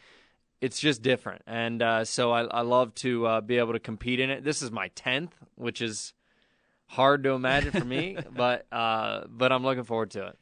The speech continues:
Speaker 2: You mentioned it's your tenth, and it, it seems like just in the last ten years alone, this event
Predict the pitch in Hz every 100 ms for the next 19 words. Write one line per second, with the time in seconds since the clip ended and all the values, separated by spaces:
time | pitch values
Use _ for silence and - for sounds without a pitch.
0 | _ 135 147 175 - 151 143 117 - 143
1 | 151 156 120 113 117 139 135 - 190 196
2 | 175 143 135 156 160 123 113 120 143 151
3 | - - - 139 143 143 147 123 110 120
4 | 151 113 101 120 - 117 101 117 107